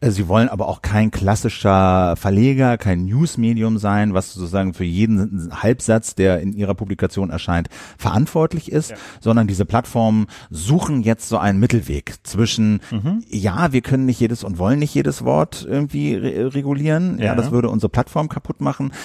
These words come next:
Speaker 1: Aber, äh, Zuckerberg erkennt mittlerweile zumindest an, dass sie verantwo-, eine Verantwortung haben für bestimmte Inhalte und dass sie nicht einfach alles zulassen können auf dieser Plattform.
Speaker 2: Was,
Speaker 1: Und dieses
Speaker 2: was schon mal ein Schritt ist.
Speaker 1: Was schon mal ein Schritt ist. So, das, ne, sagen viele, kommt zu spät und halbherzig und so,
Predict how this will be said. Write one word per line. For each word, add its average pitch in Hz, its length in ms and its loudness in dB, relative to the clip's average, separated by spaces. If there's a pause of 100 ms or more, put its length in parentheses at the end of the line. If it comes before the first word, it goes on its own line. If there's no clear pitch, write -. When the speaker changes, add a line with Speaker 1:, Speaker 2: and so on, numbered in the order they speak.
(140)
Speaker 1:
Aber, 123 420 4
äh, 110 240 -6
Zuckerberg 117 460 2
erkennt 107 340 0
mittlerweile 104 420 2
zumindest 101 460 0
an, 110 140 4
dass 98 160 0
sie 85 200 -10
verantwo-, 110 460 -2 (300)
eine 101 180 0
Verantwortung 117 680 -2
haben 87 160 -2
für - 100 -6
bestimmte 98 400 -2
Inhalte 131 500 2
und 104 160 -2
dass 98 120 0
sie 104 100 -2
nicht 98 200 -4
einfach 92 340 -6
alles - 260 0
zulassen 71 400 -6
können 71 160 -12
auf 60 100 -14
dieser - 200 -10
Plattform. - 360 -14 (220)
Speaker 2:
Was, - 200 2
Speaker 1:
Und - 60 4
dieses 113 220 2
Speaker 2:
was 139 100 4
schon 165 120 2
mal 131 80 4
ein 120 80 0
Schritt - 240 -4
ist. - 220 -10
Speaker 1:
Was 120 180 4
schon 175 100 4
mal 180 60 4
ein 180 80 2
Schritt - 220 0
ist. - 280 -14
So, 98 220 -6
das, 95 200 -4 (200)
ne, 180 260 0 (140)
sagen 92 200 -2
viele, 92 180 -4
kommt 95 180 -2
zu - 80 -8
spät 160 360 0
und 87 380 -8
halbherzig 131 420 0
und 95 120 -8
so, 214 200 4